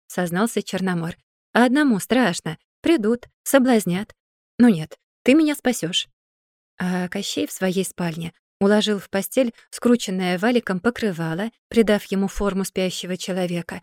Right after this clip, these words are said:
укрыл одеялом и сел рядом на пол, ждать гостей. В этот раз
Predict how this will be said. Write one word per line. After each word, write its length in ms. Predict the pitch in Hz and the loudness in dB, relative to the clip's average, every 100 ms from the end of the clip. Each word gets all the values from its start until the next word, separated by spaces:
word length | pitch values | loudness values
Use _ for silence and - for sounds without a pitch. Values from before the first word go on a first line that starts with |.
| - | -6
укрыл 320 | 190 - 294 | -4 2 4
одеялом 720 | 294 226 220 185 175 185 240 277 | 4 2 0 2 0 0 0 0
и 140 | 330 | -2
сел 400 | - 196 185 185 - | 0 -2 -2 -2 -2
рядом 420 | 208 240 185 170 | 0 0 0 -2
на 180 | 190 208 | -2 -4
пол, 200 | 180 185 _ _ - | -6 -10 _ _ -8
ждать 400 | 165 160 240 185 | -6 -2 -4 -2
гостей. 560 | 196 202 - 165 175 - _ _ _ _ _ _ _ | -4 -4 -4 -6 -6 -10 _ _ _ _ _ _ _
В 120 | - 202 | 0 2
этот 280 | 302 302 | 2 0
раз 280 | 190 170 - | -2 -4 -6